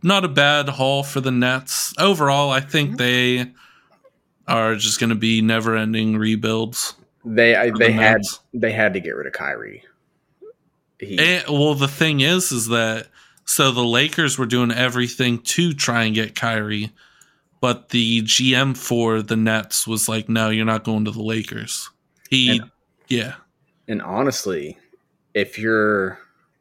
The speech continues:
Speaker 2: any team, you want Kyrie to go to another team because he's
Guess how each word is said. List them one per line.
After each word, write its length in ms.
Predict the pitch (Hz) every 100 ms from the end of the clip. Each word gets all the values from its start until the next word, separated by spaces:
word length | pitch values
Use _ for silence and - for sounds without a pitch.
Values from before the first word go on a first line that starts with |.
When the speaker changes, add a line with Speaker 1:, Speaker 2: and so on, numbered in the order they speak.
| _ _ _
Speaker 2:
any 260 | 107 120 117
team, 580 | - 120 104 78 78 - _ _ _ _ _ _ _ -
you 220 | 104 104
want 320 | 104 107 92
Kyrie 420 | - 98 92 90
to 80 | 82
go 240 | 85 76 73
to 220 | - 80
another 260 | 71 64
team 400 | - 90 67 55 _ _ _ _ _ _
because 280 | - - -
he's 240 | - 73